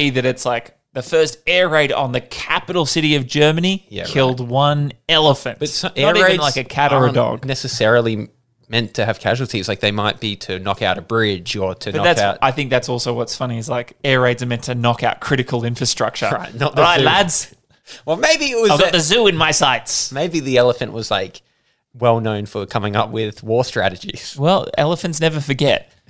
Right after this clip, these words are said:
Speaker 1: Yeah.
Speaker 2: Maybe it had the full, Hitler's full plans just locked away in its
Speaker 1: <laughs>
Speaker 2: brain. And like those elephants that paint, <laughs> that would put a brush in its trunk and it would paint it all out
Speaker 1: It is
Speaker 2: for it.
Speaker 1: kinda strange for
Speaker 2: The
Speaker 1: an airstrike that seems to be very, fairly broadly reaching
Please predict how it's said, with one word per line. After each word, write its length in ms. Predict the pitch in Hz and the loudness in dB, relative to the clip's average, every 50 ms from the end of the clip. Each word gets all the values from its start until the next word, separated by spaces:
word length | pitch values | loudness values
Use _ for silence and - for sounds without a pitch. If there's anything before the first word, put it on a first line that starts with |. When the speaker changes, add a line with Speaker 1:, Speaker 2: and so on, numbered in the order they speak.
| _ | _
Speaker 1:
Yeah. 340 | - - - - - - - - | -14 -12 -10 -10 -8 -8 -2 2
Speaker 2:
Maybe 300 | 139 156 170 165 175 165 | 2 2 4 4 4 2
it 60 | 139 | 2
had 360 | 139 143 139 139 135 120 - _ _ _ | 2 2 2 2 2 0 -6 _ _ _
the 180 | - 135 139 123 | -12 -10 -8 -8
full, 500 | - - - 151 151 143 143 151 143 - | -8 -6 -2 2 2 4 4 2 0 -2
Hitler's 460 | 147 139 160 165 - - 156 135 - | -2 -2 -2 -2 0 0 0 0 0
full 280 | - - - 156 151 147 | 0 0 0 0 0 0
plans 640 | 143 - 147 143 135 131 123 117 117 117 117 117 - | -2 -2 0 0 2 2 0 -2 -4 -6 -6 -8 -8
just 320 | - - - 120 - - - | -6 -6 -6 -6 -6 -4 -2
locked 240 | 143 139 - - | -2 -2 0 0
away 260 | 147 135 135 131 131 131 | 0 2 4 4 4 4
in 60 | - | 4
its 120 | - - | 2 0
Speaker 1:
<laughs> 60 | 131 | -2
Speaker 2:
brain. 400 | - 127 123 123 123 113 104 92 - 117 120 - _ - - - - - _ | -2 0 2 2 2 0 -2 -4 -8 -12 -16 -18 _ -20 -18 -18 -18 -16 _
And 200 | - 127 123 123 - | -6 -4 -4 -4 0
like 220 | 139 135 131 127 | 2 2 4 2
those 280 | - - 139 135 123 117 123 - | 2 2 2 2 2 2 0 0
elephants 440 | 139 135 135 131 - 135 123 - | 2 2 2 0 -2 -4 -4 -4
that 160 | - 113 - - | -6 -6 -8 -10
paint, 420 | - - 135 123 - - - - - - | -10 -8 -8 -8 -8 -12 -14 -12 -12 -12
<laughs> 120 | 131 - - | -12 -6 -2
that 120 | - 139 127 | 0 0 0
would 120 | 135 131 | 0 -4
put 140 | - 151 135 | -6 -6 -6
a 40 | 127 | -6
brush 360 | 131 135 135 143 - - - | -4 -2 -2 0 0 -2 -4
in 60 | 131 | -6
its 180 | 120 - - - | -8 -10 -10 -6
trunk 260 | - 131 127 127 - | -4 -4 -4 -4 -6
and 80 | - | -8
it 60 | - - | -8 -8
would 140 | 123 123 | -10 -10
paint 240 | - 180 139 127 - | -8 -8 -8 -8 -10
it 80 | 135 127 | -10 -10
all 160 | 120 117 113 | -8 -8 -8
out 120 | 113 113 | -4 0
Speaker 1:
It 80 | 135 143 | 2 4
is 140 | 175 240 - | 4 4 2
Speaker 2:
for 60 | - | 2
it. 20 | |
Speaker 1:
kinda 200 | - 226 196 156 151 | 0 2 2 2 0
strange 340 | - - 143 127 123 110 - | -2 -2 -2 -2 -2 -4 -6
for 760 | - - 117 113 110 110 107 104 104 101 101 101 95 95 - - _ - | -2 0 2 4 6 6 8 8 8 8 8 6 6 2 0 -6 _ -10
Speaker 2:
The 220 | 131 131 - _ _ _ _ - | -8 -8 -8 _ _ _ _ -2
Speaker 1:
an 120 | 127 135 | -2 0
airstrike 520 | 120 120 127 131 127 - - - 120 113 - | 2 2 0 0 0 0 2 2 2 2 2
that 120 | - - - | -2 -4 -4
seems 240 | - 131 120 104 - | -4 -6 -6 -6 -8
to 60 | 120 | -8
be 140 | 104 113 104 | -8 -8 -8
very, 320 | - - 120 113 110 107 | -6 -4 -2 0 0 -2
fairly 460 | - - - - 131 117 110 104 101 | -4 -6 -6 -4 -2 0 0 0 -2
broadly 580 | 92 - - 117 113 107 110 104 110 107 107 98 | -4 -4 -2 2 4 4 4 2 2 -2 -4 -2
reaching 540 | - 104 110 117 - - - - 65 64 104 | 0 0 0 0 0 -2 -6 -8 -8 -10 -14